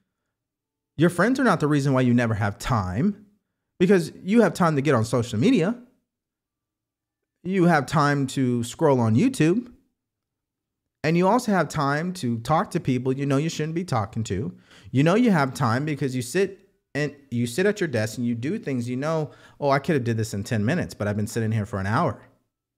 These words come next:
So we all have the same amount of time. It's priorities is, is what we're talking about. That's the issue. That's why I say success activities should be based on priorities. What's the, what's the highest priority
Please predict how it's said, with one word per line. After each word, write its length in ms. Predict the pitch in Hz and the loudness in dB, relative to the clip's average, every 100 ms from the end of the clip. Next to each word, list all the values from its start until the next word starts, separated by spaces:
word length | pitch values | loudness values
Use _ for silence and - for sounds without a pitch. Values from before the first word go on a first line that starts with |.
| _ _ _ _ _ _ _ _ _ _ _ _ _ _ _ | _ _ _ _ _ _ _ _ _ _ _ _ _ _ _
So 340 | 156 156 - - - | -2 -2 -4 -14 -14
we 280 | 113 151 | -4 2
all 180 | 170 208 | 4 4
have 140 | 220 190 | 2 0
the 100 | 165 | 0
same 200 | 170 156 | -2 -2
amount 220 | 135 110 | 0 -2
of 60 | |
time. 560 | 107 - 160 98 92 107 - _ _ _ | -4 -2 0 0 -2 -6 -8 _ _ _
It's 200 | 139 135 | -4 -4
priorities 960 | - - 156 151 151 196 147 110 95 - | -6 -10 -2 0 2 2 0 -2 -4 -6
is, 240 | 123 107 | -4 -4
is 260 | 117 113 110 | -6 -6 -4
what 160 | 113 | -6
we're 80 | 107 | -6
talking 340 | 107 127 143 107 | -2 -2 -2 -4
about. 220 | 87 87 | -6 -2
That's 280 | 127 131 - | -2 -2 -6
the 180 | 104 | 0
issue. 300 | 139 180 - - _ _ _ | 0 0 -10 -14 _ _ _
That's 140 | 147 | -4
why 60 | 165 | -2
I 20 | |
say 200 | - 160 | -2 -2
success 520 | 117 110 - 156 143 | -4 -8 -4 -4 -4
activities 640 | - 120 117 185 170 95 95 | -4 -6 -4 -4 -4 -6 -6
should 160 | 123 | -6
be 100 | 110 | -6
based 300 | 104 120 117 | -2 -2 -2
on 120 | 101 | -8
priorities. 760 | 87 101 98 190 80 - - - _ _ _ _ _ _ | -4 -2 0 0 -2 -10 -18 -20 _ _ _ _ _ _
What's 200 | 151 165 | -2 0
the, 120 | - | -2
what's 420 | 117 127 104 180 - | -4 -6 -4 -4 0
the 260 | 139 117 | 0 0
highest 540 | - - 180 190 165 - | -2 -4 2 4 2 -4
priority 680 | 147 131 139 151 85 87 | 0 2 4 2 -2 -6